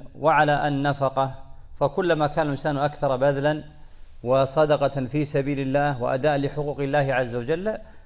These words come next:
كلما ذلك فداء له ولنفسه يوم القيامة. قال: "وأسروا الندامة لما رأوا العذاب وقضي بينهم بالقسط وهم لا يظلمون"، أي يقضي بينهم جل وعلا بالعدل.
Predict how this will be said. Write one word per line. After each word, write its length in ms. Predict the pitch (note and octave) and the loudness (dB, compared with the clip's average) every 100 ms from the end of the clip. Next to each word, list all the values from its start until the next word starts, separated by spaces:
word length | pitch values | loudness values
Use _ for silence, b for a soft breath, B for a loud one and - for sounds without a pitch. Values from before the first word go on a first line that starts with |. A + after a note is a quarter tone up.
| b - | b -4
كلما 360 | F#3 E3 D#3 C#3 | 0 2 2 4
ذلك 340 | E3 D3+ D3 | 2 2 -2
فداء 460 | B2 B2+ C#3+ B2 - - - - - - - B2 | -2 2 2 2 -4 -14 -20 -20 -20 -18 -14 -2
له 260 | D3 D3+ | 2 2
ولنفسه 640 | D#3+ F3 D3+ C#3+ D3+ D3 E3 | 0 0 0 0 -2 -4 -4
يوم 280 | F3 D3+ C3+ | 0 0 0
القيامة. 460 | B2 B2+ A#2+ G#2 F#2 - - b b b b | -2 -2 -2 -2 -10 -16 -18 b b b b
قال: 340 | D#3 D#3+ D#3+ - - - - - | 8 10 6 4 -8 -18 -18 0
"وأسروا 500 | D#3 D#3 D3+ F3 D#3+ | 4 4 2 0 2
الندامة 580 | D3+ C#3+ E3 D#3 C#3+ C#3 | 2 2 2 2 2 2
لما 340 | D#3 C#3+ C3+ | 2 0 0
رأوا 280 | C#3 C#3+ C3+ | 2 0 0
العذاب 580 | B2+ B2 A#2+ C#3+ D#3 D3+ - - | 2 0 2 4 4 2 -6 -4
وقضي 540 | C3 B2+ D#3 C#3 C#3 | -2 0 -2 0 0
بينهم 500 | B2+ D3 C#3 C3 B2 | 2 0 0 -2 -4
بالقسط 540 | B2 A2+ D3+ D3 - D#3+ E3 - | -6 -6 -4 -6 -6 -8 -8 -2
وهم 400 | B2+ B2 C#3+ C3+ | -2 -2 -4 0
لا 260 | C3+ D3 | 0 0
يظلمون"، 920 | C#3 C3+ B2 B2 A#2+ A#2 A#2 A#2 A#2 - - | -2 -4 -4 -4 -4 -4 -6 -6 -8 -10 -4
أي 80 | E3 | -2
يقضي 300 | D#3+ C3+ B2+ | -2 -4 -2
بينهم 300 | C#3+ C3+ A#2+ | -2 -2 -4
جل 200 | B2+ B2 | -2 0
وعلا 220 | C3+ B2 | 0 0
بالعدل. 420 | A2+ A2 B2 | -2 -2 -2